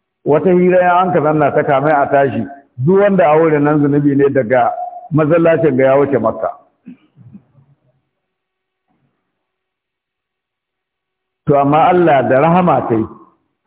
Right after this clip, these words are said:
sallan nan kuma da in an jima in an kai ta sai ta da abin duk ta goge. Amma kun ji shi in an tai masallaci, in ko dan hira kai a duka wurin hira, to mu ba mu san alherin da za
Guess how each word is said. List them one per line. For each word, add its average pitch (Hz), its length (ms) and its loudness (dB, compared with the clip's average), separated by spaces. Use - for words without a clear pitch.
sallan 151 380 0
nan 131 160 -2
kuma 139 180 -2
da 127 140 -4
in 143 80 -2
an 139 240 -2
jima 135 240 0
in 123 80 -4
an 127 160 -4
kai 120 160 -2
ta 117 160 -4
sai 123 160 -4
ta 110 80 -6
da 113 160 0
abin 131 180 -10
duk - 140 -6
ta 117 80 -2
goge. 104 320 -6
Amma 139 520 0
kun 143 240 0
ji 143 180 -2
shi 135 80 -6
in 143 80 -2
an 135 180 0
tai 131 120 0
masallaci, 123 640 -2
in 147 80 -8
ko 147 140 0
dan 143 200 0
hira 156 200 0
kai 151 120 0
a 143 240 0
duka - 240 -2
wurin 156 320 2
hira, 170 260 2
to 131 180 2
mu 170 340 2
ba 143 100 2
mu 127 180 -2
san 143 240 -2
alherin 135 500 0
da 120 100 -2
za 131 140 0